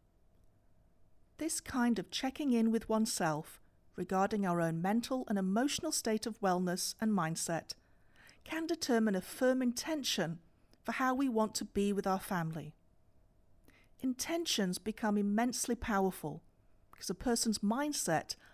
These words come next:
and underlying unconscious mind is incredibly powerful. Setting an intention and being intentional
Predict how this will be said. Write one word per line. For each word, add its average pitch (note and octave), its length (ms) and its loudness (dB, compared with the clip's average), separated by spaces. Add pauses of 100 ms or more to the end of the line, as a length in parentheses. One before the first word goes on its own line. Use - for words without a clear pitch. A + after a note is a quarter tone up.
(120)
and G3 200 -4
underlying A#3 680 2
unconscious F#3+ 720 -4
mind D#3+ 360 -4
is G3 120 -6
incredibly F#3 680 -2
powerful. - 600 -6 (1400)
Setting D#4 420 -4
an B3+ 100 2
intention A3 800 -2 (460)
and G#3 180 0
being G#3+ 180 0
intentional G3 880 -4